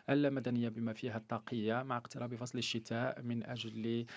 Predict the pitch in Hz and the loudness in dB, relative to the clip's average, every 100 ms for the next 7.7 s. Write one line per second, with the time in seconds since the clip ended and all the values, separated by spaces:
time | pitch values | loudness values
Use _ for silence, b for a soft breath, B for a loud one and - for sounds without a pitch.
0 | B - 117 131 123 120 110 123 - 147 | B -2 0 0 0 0 0 0 0 -2
1 | 139 127 123 120 117 113 113 123 113 110 | 0 -2 0 0 -2 -4 -4 -2 -2 0
2 | 123 139 123 120 - - 120 120 123 123 | 0 0 0 0 -2 -6 -6 -4 -2 -2
3 | - B B - 139 147 139 127 101 117 | -4 B B 2 2 2 0 0 0 0
4 | 113 101 - 110 131 151 147 143 139 127 | -2 -4 -4 -4 -2 -2 0 -2 -2 -4
5 | 120 117 110 127 123 120 120 107 113 113 | -2 0 0 -2 -2 -2 0 0 0 0
6 | 107 104 110 107 113 - 113 104 113 104 | 0 -2 -6 -6 -10 -4 -4 -2 -2 -2
7 | - 123 135 127 123 131 | -2 -2 -2 -4 -4 -2